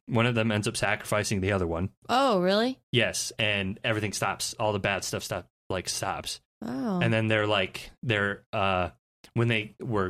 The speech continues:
Speaker 1: going on this vacation, they were s-, listening to this song in the radio, singing along, having a really good time. So they sacrifice one of the guys,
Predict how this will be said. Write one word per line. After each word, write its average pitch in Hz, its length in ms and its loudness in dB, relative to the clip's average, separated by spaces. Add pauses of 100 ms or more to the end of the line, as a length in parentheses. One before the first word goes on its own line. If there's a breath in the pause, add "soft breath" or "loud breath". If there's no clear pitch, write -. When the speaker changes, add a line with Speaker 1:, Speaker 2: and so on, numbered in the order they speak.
(120)
Speaker 1:
going 123 380 2
on 110 260 0
this 101 160 -2
vacation, 98 560 -2
they 98 60 0
were 92 140 -2
s-, - 220 -6
listening 104 380 -2
to 101 40 -2
this 95 160 -2
song 98 280 2
in 98 60 2
the 95 60 0
radio, 95 300 0
singing 95 340 -2
along, 92 220 -2
having 95 240 -2
a 90 60 -6 (380)
really 101 220 0
good 95 140 -2
time. 101 300 -4 (460 loud breath)
So 117 120 0
they 101 160 0
sacrifice 113 500 0
one 98 100 0
of 90 60 -2
the 90 60 -4
guys, 95 560 0